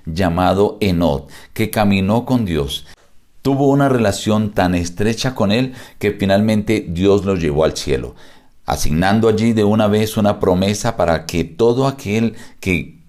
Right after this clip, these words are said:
desee tener una relación íntima con Dios y que su vida sea un caminar constante con Cristo, donde agrade, donde lo busque a Él, donde esté constantemente en una comunión con Él, pueda tener también la seguridad de que será llevado al cielo.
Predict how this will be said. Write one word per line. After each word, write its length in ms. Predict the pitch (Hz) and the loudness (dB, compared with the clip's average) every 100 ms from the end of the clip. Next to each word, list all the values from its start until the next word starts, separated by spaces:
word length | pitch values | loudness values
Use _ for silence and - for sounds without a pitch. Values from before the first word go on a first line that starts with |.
| - | -4
desee 500 | 82 87 - 107 101 | 0 0 2 2 2
tener 340 | 90 87 98 | 0 0 0
una 200 | 113 117 | 2 2
relación 580 | 107 92 87 107 107 - | 2 0 0 -2 -2 -2
íntima 500 | 135 143 147 127 113 | -2 0 -2 -4 -4
con 160 | 101 92 | -4 -2
Dios 280 | 135 165 160 - - - - - | -2 -4 -8 -20 -20 -20 -20 -6
y 60 | 110 | -2
que 120 | - | -2
su 160 | 107 104 | 0 2
vida 240 | 104 113 | 2 2
sea 200 | 110 113 | 0 2
un 140 | 110 110 | 2 0
caminar 600 | 117 101 87 87 92 - | 0 0 0 0 -2 -2
constante 720 | 104 95 - 95 98 95 95 | -2 -2 -2 -4 -2 -4 -4
con 240 | 87 85 | -2 -4
Cristo, 560 | 73 92 101 - 87 80 - - | -4 -4 -4 -2 -4 -4 -6 -4
donde 280 | 110 107 98 | 0 2 2
agrade, 600 | 87 85 92 101 90 82 | 2 2 2 2 2 2
donde 280 | 101 104 101 | 4 4 4
lo 160 | 98 | 4
busque 320 | 101 117 - | 4 0 -2
a 100 | 110 | 0
Él, 140 | 113 110 | 0 0
donde 240 | 104 95 | 0 2
esté 380 | 85 - 110 107 | 0 0 -2 -2
constantemente 1000 | 107 104 117 123 120 110 113 117 127 123 - - | -4 -4 -4 -4 -2 -2 0 0 -2 -2 -6 -4
en 180 | 92 98 | 0 2
una 240 | 110 110 | 0 0
comunión 600 | 117 98 95 90 113 127 | 0 2 2 2 2 2
con 180 | 123 110 | 2 0
Él, 180 | 127 - - - - | 0 -4 -12 -20 -14
pueda 340 | - 95 98 98 | 0 2 4 2
tener 320 | 98 87 90 | 0 0 0
también 380 | 98 90 92 95 | 0 0 0 0
la 80 | 98 | -2
seguridad 500 | 95 85 85 90 113 | -2 -2 2 2 2
de 220 | 101 87 | -2 -2
que 120 | - | -6
será 380 | 76 78 76 78 | -4 -2 0 0
llevado 400 | 85 73 73 76 | 0 2 0 -2
al 100 | 71 | -4
cielo. 340 | - 60 - | -6 -8 -8